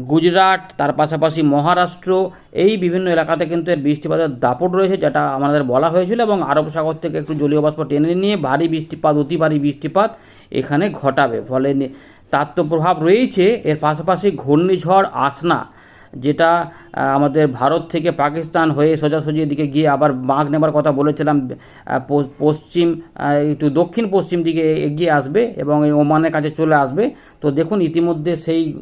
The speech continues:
ঘূর্ণিঝড়, আহ, শক্তি ক্ষয় করে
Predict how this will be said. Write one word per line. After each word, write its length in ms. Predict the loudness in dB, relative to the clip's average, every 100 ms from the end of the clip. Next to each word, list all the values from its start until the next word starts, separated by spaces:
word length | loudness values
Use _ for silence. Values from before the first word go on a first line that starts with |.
| -8
ঘূর্ণিঝড়, 640 | -2 0 0 2 2 2 -2 -16 -12
আহ, 160 | -4 -4 -2
শক্তি 300 | -2 -2 -2
ক্ষয় 340 | -4 0 0 2
করে 340 | 2 2 0